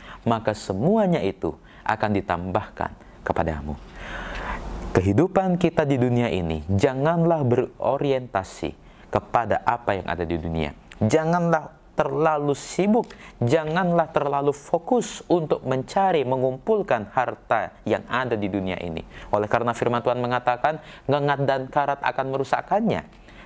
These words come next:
Tetapi, kalau kita mencari harta yang di sorga, kalau kita berusaha untuk mengumpulkan harta yang di sorga, maka ketika Tuhan berkata, "Baik sekali perbuatanmu itu,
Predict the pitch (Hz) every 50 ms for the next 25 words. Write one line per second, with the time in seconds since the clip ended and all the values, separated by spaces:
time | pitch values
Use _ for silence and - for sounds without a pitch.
0 | - - 107 104 - - 113 107 - - - 117 - - - - - - - -
1 | 104 104 104 104 107 - - - 196 202 202 202 202 - 165 160 156 151 151 143
2 | 139 147 - 127 127 131 131 120 - - 107 120 127 123 - - - 107 101 101
3 | 98 90 87 92 95 - - - 98 90 92 78 82 78 78 - - - - -
4 | - 135 147 156 - - 190 180 - 170 160 147 135 135 139 135 - - - 151
5 | 139 143 143 135 127 104 - 135 135 139 143 147 156 165 - 240 240 226 220 220
6 | 147 143 135 123 - 143 143 - 131 - - 123 120 120 113 113 113 110 - -
7 | - 107 101 90 90 90 - - - - - - - - - 98 95 92 104 131
8 | 151 151 - - 95 85 - - - - - - - - - - - - - -
9 | - - - - - - - - - - - 196 185 - - - 180 180 180 180
10 | 170 160 151 156 151 - - - - 160 151 131 - 143 131 120 117 113 - -
11 | - 113 104 101 - - 101 98 98 - - - - - - - 98 90 98 98
12 | 107 131 185 220 214 - - - 165 - - 156 151 151 151 147 - 143 135 120
13 | 113 117 117 - 117 117 117 113 95 95 101 - - 90 90 85